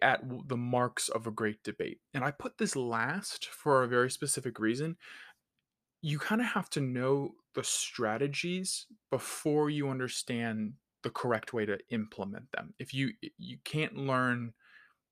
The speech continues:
kind of the implementation before the strategy. So there are ten of these. Number one, the speakers know the topics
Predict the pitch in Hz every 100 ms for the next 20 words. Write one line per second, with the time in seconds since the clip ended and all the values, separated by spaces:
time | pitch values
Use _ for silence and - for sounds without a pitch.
0 | _ - 123 113 123 120 120 110 110 117
1 | 113 107 107 - 107 98 - 101 101 90
2 | - - - _ _ _ _ _ _ _
3 | _ _ _ _ _ _ - - 117 107
4 | _ _ _ - 117 - 147 113 104 107
5 | - - _ _ _ _ _ _ _ _
6 | _ _ _ _ _ _ _ _ - 147
7 | 143 131 92 117 - - - - - -
8 | - - - 175 - 190 185 - 139 135
9 | 131 139 147 - 117 110 - - - -